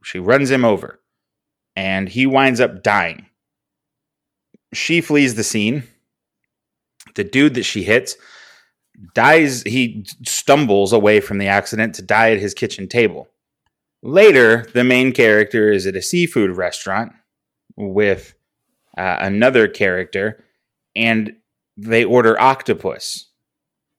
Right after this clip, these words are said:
And they're told the octo-, the reason that the octopus doesn't taste good is because the fishmonger that they normally get the octopus from just died. And so she goes, because she realizes that she killed the fishmonger.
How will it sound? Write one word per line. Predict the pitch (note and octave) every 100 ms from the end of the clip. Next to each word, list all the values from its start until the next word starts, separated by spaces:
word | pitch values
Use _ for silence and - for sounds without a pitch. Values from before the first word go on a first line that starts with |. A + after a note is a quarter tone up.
| _
And | G#2 G2+
they're | G2+
told | B2 B2+
the | A#2 A2+
octo-, | B2 - B2+
the | F#2+ A2
reason | G#2+ D3+ C#3 B2+
that | G#2
the | G#2
octopus | A2+ A#2+ G#2+ A#2+ G#2
doesn't | A#2 G#2+ F2+
taste | G#2+ A2 -
good | B2+ C3
is | A#2
because | F#2+ - G#2+ G2
the | F2+
fishmonger | - C#3 C3+ A#2+ G2 F#2+ G#2
that | F#2+ F#2
they | F#2+
normally | F#2+ G#2+ G#2+ G#2 F#2
get | G2+ G2
the | G2
octopus | A2 A2+ G#2 F#2+ -
from | - F#2 F#2 F#2 _ _ _ _
just | G#2 - -
died. | F#2+ E2+ - - _ _ _ _ _ _ _ _ _ _ _ _ _
And | G2 G2 G2 F#2 E2+
so | - G2+ F#2+ F#2
she | - E3 F#3+
goes, | A2+ G2+ A2 A2+ - - _ _ _ _ -
because | F#2 F#2+
she | - F#2+
realizes | B2+ A2+ G2+ F#2+ G2+ F#2+
that | D#2+
she | - G2+
killed | A#2 F#2+
the | F2
fishmonger. | C#3 C#3 F#2+ F2+ E2+ F#2+